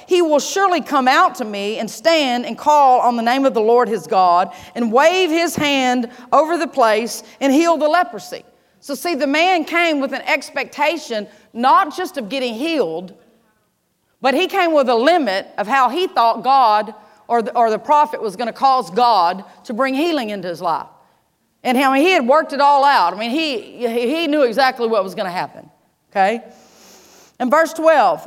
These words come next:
<clears throat> "Are not the Abana and the Pharpar, the rivers of Damascus, better than all the waters of Israel? Could I not wash in them and be clean?"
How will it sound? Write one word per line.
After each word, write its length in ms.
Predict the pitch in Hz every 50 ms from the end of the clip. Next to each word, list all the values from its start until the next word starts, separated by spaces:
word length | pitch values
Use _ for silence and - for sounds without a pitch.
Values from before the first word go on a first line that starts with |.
| - -
<clears throat> 540 | - 220 214 208 196 180 - - _ _ _
"Are 120 | 247 262 262
not 280 | 262 285 330 339 254
the 80 | 277 -
Abana 560 | - 262 294 285 320 311 320 320 320 320 294
and 160 | 254 262 247 240
the 60 | 214
Pharpar, 640 | - - 262 247 254 277 269 269 285 311 311 311 233
the 100 | 254 220
rivers 380 | 240 262 269 302 302 254 208
of 80 | 254 202
Damascus, 580 | 226 214 226 233 247 285 294 - - 320 247
better 300 | 190 185 240 233 262 269
than 120 | 220 226 220
all 260 | 214 226 240 269 277
the 60 | 254
waters 420 | 233 202 220 226 240 247 247 185 202
of 120 | 190 -
Israel? 580 | 220 240 240 208 262 294 294 311 320 320 320 311 - - - - _ -
Could 160 | 311 330 311
I 80 | 294
not 220 | 294 277 262 233 214
wash 400 | 190 208 233 262 269 - - -
in 120 | 233 214
them 280 | 190 190 233 269 302 330
and 120 | 330 311
be 120 | 277 330 302
clean?" 500 | - - 339 339 339 339 339 339 330